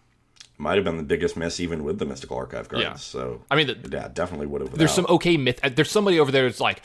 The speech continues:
Speaker 2: "I love Old Gnawbone," and, like, you know, just, like, in my E D H deck, and, like, hating the way we're talking about this. But overall, I think the set was a giant miss. Uh, that was really cool, and I think that helped out a lot. Um, but yeah, I think the set is just expressive iteration,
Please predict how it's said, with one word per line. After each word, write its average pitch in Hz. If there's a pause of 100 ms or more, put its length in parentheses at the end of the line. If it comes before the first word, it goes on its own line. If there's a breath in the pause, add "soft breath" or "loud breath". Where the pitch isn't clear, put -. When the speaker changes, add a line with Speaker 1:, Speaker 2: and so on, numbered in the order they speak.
(160 loud breath)
Speaker 2:
"I 180
love 156
Old 147
Gnawbone," 123
and, 95
like, 101
you 120
know, 110
just, 107
like, 123
in 135
my 123
E 131
D 120
H 104
deck, 92
and, 104
like, 104
hating 113
the 110
way 104
we're 104
talking 107
about 95
this. 98
But 120
overall, 143
I 107
think 113
the 113
set 113
was 107
a 107
giant 107
miss. 95 (280 loud breath)
Uh, 92
that 107
was 139
really 127
cool, 117
and 104
I 98
think 110
that 107
helped 110
out 101
a 92
lot. 98 (560 soft breath)
Um, 101 (100)
but 107
yeah, 90 (260)
I 117
think 131
the 123
set 120
is 104
just - (360)
expressive 143
iteration, 156